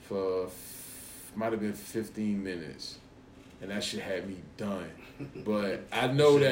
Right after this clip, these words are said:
Speaker 1: that
Speaker 2: is
Speaker 1: once you
Speaker 2: no joke.
Speaker 1: do that shit the first time, the second time is always not as bad. Man,
Speaker 2: Yeah,
Speaker 1: I did that
Speaker 2: okay.
Speaker 1: shit the second time, and after ten minutes, I felt like I was about to die,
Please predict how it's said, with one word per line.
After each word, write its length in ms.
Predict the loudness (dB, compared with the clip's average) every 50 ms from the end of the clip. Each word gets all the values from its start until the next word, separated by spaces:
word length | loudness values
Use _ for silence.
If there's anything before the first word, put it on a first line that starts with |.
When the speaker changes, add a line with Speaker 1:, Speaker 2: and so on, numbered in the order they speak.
| 6
Speaker 1:
that 60 | 4 4
Speaker 2:
is 60 | 4
Speaker 1:
once 280 | 4 4 4 2 2 0
you 60 | 0
Speaker 2:
no 40 | 0
joke. 60 | 2
Speaker 1:
do 120 | 2 4
that 220 | 4 4 4 4 2
shit 440 | 2 2 2 4 2 2 2 0 -2
the 100 | -2 -2
first 440 | 0 2 4 6 6 6 6 4
time, 500 | 2 2 2 2 2 2 0 -2 -2 -4 -6 -10 -16 -20 -20 -20 -20 -20 -20 -20 -20 -20 -20 -20 -20 -20 -20 -20 -20 -20 -16 -10 -6
the 80 | -2
second 440 | 0 2 4 6 6 6 4 2 0
time 320 | 0 0 2 2 2 0 -2
is 100 | -2 -2
always 480 | 2 2 4 4 4 4 2 0 0 0
not 280 | 0 0 0 0 -2
as 180 | -4 -6 -6 -6
bad. 520 | -2 2 2 2 2 2 0 -2 -4 -6 -10 -12 -16 -18 -18 -20 -20 -20 -20 -20 -20 -20 -20 -18 -12 -6
Man, 180 | -2 0 2
Speaker 2:
Yeah, 60 | 2 4
Speaker 1:
I 20 |
did 140 | 4 4 4 4
that 60 | 4
Speaker 2:
okay. 80 | 2 2
Speaker 1:
shit 160 | 0 -2 -4
the 80 | -4 -2
second 500 | -2 0 2 4 4 4 2 0 -2 -2
time, 380 | -2 -2 -2 -2 -2 -2 -2 -2
and 80 | -2
after 160 | -2 -2 -4
ten 260 | -4 -4 -2 0 0 2
minutes, 200 | 0 0 0 -2
I 60 | -2 -4
felt 200 | -2 -2 -2 -2
like 100 | -2 -2
I 100 | -2 -2
was 40 | -2 -4
about 120 | -6 -6
to 60 | -8 -8
die, 240 | -6 -4 -4 -4